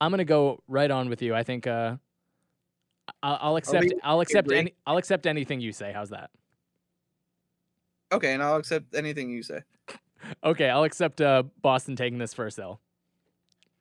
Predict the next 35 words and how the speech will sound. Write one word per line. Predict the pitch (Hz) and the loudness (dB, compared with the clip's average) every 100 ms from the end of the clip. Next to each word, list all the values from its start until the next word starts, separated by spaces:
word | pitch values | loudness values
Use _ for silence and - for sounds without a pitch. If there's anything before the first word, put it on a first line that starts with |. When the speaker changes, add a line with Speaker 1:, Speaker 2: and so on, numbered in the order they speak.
| _ _ _ _ _ _ _ _ _ 123 | _ _ _ _ _ _ _ _ _ -2
Speaker 1:
Uh, | 123 123 131 | 0 0 2
then | 156 | 0
we | 180 | 4
have | 165 165 | 2 4
O | 170 | 4
K | 170 165 | 4 2
C | - 165 | 2 0
at | 143 | 2
Golden | 151 165 156 | 2 2 0
State. | - 160 156 | -2 0 0
Ted, | 147 151 | 0 -2
should | 139 | 0
I | 156 | -2
just | 190 | 0
throw | 185 147 | 2 4
a | |
win | 120 123 151 | 2 -2 0
down | 151 160 165 | 0 0 0
for | 123 120 | -2 -2
<laughs> | |
Golden | 147 147 151 | -2 -2 -4
State? | - 139 170 - _ _ _ _ _ _ _ _ _ _ _ _ _ _ _ _ _ _ _ 120 | -4 -4 -4 -8 _ _ _ _ _ _ _ _ _ _ _ _ _ _ _ _ _ _ _ -20
Speaker 2:
Yeah, | 117 117 113 120 120 127 127 120 | -12 -4 -2 0 2 0 0 -4
I | 143 | -2
wish | 147 175 | 0 0
we | 165 | -2
could, | 147 127 - | -4 -6 -4
I | 131 | 0
wish | 143 - | 0 0
we | 147 | -2
could | 131 | 0
get | 131 123 | 0 0
into | 123 123 120 | -4 -6 -6
it | |
'cause | 123 131 - | -6 -10 -12